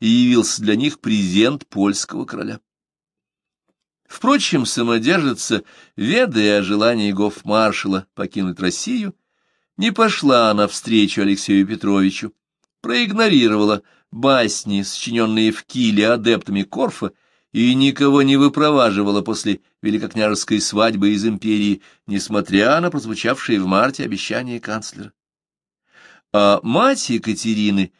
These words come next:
уехала в сентябре тысяча семьсот сорок пятого года на родину добровольно, без какого-либо подспудного принуждения. Ее в Цербсте ждали муж,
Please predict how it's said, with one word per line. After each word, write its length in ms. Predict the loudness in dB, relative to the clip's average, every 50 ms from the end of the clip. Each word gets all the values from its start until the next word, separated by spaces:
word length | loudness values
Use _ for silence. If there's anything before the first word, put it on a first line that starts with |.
| _ _ _ _ _ _
уехала 560 | -2 0 0 0 0 -2 -2 -4 -4 -4 -4
в 80 | -4
сентябре 600 | -6 -6 -4 -6 -6 -4 -4 -6 -4 -4 -4 -4 -4
тысяча 380 | -4 -6 -6 -6 -4 -6 -6
семьсот 400 | -6 -4 -6 -6 -4 -4 -6 -6
сорок 280 | -2 0 0 0 0 0
пятого 420 | -2 -4 -4 -2 -2 0 0 0
года 260 | 0 0 -2 -2 0 -2
на 120 | 0 0
родину 340 | 0 0 0 0 -2 -2 -2
добровольно, 640 | -2 -2 0 2 2 2 2 2 2 0 0 -4 -8 _ _ _ _ _ _ _ _
без 240 | -2 -2 -2 -2
какого-либо 680 | -4 -4 -4 -2 -4 -4 -2 0 2 2 2 2 2 0
подспудного 760 | -2 -2 -6 -6 -6 -8 -10 -8 -8 -8 -6 -4 -4 -4 -4
принуждения. 580 | -4 -6 -6 -6 -8 -6 -2 -2 0 0 -2 -6 _ _ _ _ _ _ _ _ _ _ _ _ _ -2
Ее 240 | 0 2 2 2 2
в 60 | 0
Цербсте 720 | 0 0 0 2 2 2 0 -2 -6 -4 2 4 4 4
ждали 480 | 4 2 0 2 4 4 4 4 4 2
муж, 460 | 2 0 -2 -2 -4 -6 -8 -12 -18